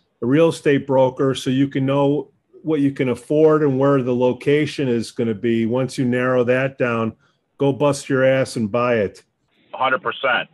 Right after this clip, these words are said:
Speaker 2: Abso-, absolutely. Do your homework up front. Be prepared. Have that approval letter in your hand so you're ready to make an offer,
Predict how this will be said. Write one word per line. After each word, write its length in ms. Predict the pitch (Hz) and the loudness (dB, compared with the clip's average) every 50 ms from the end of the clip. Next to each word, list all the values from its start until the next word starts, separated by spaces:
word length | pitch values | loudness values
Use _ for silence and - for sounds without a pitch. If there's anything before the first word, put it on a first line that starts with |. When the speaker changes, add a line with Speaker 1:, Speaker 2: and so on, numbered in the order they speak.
| - | -6
Speaker 2:
Abso-, 320 | 101 107 107 - - 104 - - - - | -4 -4 -4 -4 -8 -18 -18 -14 -6 -4
absolutely. 640 | 123 143 139 - - 147 143 147 147 - 104 90 82 | -2 -2 -2 -4 -6 -4 -2 -2 -2 -2 -4 -6 -6
Do 140 | 76 117 | -6 -6
your 180 | 131 135 147 131 | -4 -4 -2 -2
homework 300 | 139 135 135 143 131 - | -2 -2 0 -2 0 0
up 160 | 139 131 - - | 0 -2 -2 -2
front. 280 | - 123 117 110 95 _ _ _ - _ _ - | -2 0 0 0 -4 _ _ _ -20 _ _ -10
Be 140 | - 127 127 | -6 -6 -6
prepared. 540 | - - 107 - - 117 110 107 107 110 110 _ _ _ _ _ _ _ _ _ _ | -4 -6 -8 -4 -2 0 2 2 2 0 -2 _ _ _ _ _ _ _ _ _ _
Have 240 | - 107 110 120 120 113 | -6 -4 -2 -2 -2 0
that 280 | 135 135 135 131 - _ _ _ _ _ - - | 0 2 2 0 -2 _ _ _ _ _ -8 -6
approval 420 | - - - - 165 156 165 156 | -6 -6 -4 -4 -2 0 0 2
letter 300 | 151 147 151 151 151 139 | 2 2 2 4 2 2
in 140 | 131 143 156 | 0 0 -2
your 200 | 160 160 151 131 | -2 0 0 0
hand 420 | 151 175 196 160 120 113 120 123 120 - - - | 0 0 0 0 0 -2 -4 -6 -10 -14 -12 -6
so 80 | 120 | -4
you're 160 | 117 113 110 107 | -2 -2 -2 0
ready 200 | 123 131 131 127 | 0 0 0 0
to 100 | 123 123 | -2 -2
make 200 | 123 123 113 - | -4 -4 -4 -4
an 80 | 123 123 | -2 -2
offer, 480 | 117 107 104 101 - 110 107 110 120 | 0 0 0 -2 0 0 0 0 0